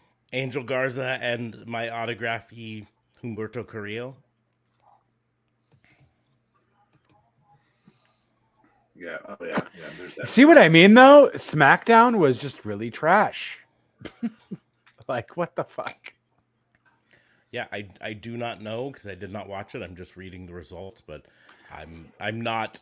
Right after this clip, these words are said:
Speaker 1: anxious for not watching it.
Speaker 3: No,
Speaker 1: Uh,
Speaker 3: definitely not.
Speaker 1: like
Speaker 2: Special. Oh, they're talking special guest referee for Street Profits versus.
Speaker 1: Oh yeah, because, uh, the, the shoulder was up, but,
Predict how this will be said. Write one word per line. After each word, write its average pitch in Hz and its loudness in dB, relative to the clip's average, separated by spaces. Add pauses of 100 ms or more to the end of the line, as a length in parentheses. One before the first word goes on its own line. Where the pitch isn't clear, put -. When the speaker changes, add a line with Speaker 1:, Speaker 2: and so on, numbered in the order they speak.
(120)
Speaker 1:
anxious 117 -12
for - -14
not 110 -8
watching 76 -16
it. 113 -12 (1080)
Speaker 3:
No, 110 -10 (120)
Speaker 1:
Uh, 95 -10
Speaker 3:
definitely 90 -10
not. 90 -18 (1900)
Speaker 1:
like 82 -20
Speaker 2:
Special. 160 -4 (120)
Oh, 170 6
they're 117 -6
talking 135 -12
special 139 -12
guest 131 -12
referee 127 -10
for 98 -18
Street - -16
Profits 107 -18
versus. - -20 (1600)
Speaker 1:
Oh 151 -2
yeah, 165 2
because, 127 -6
uh, 117 -6
the, 107 -10
the 107 -12
shoulder 170 -6
was 104 -10
up, 101 -6
but, 98 -12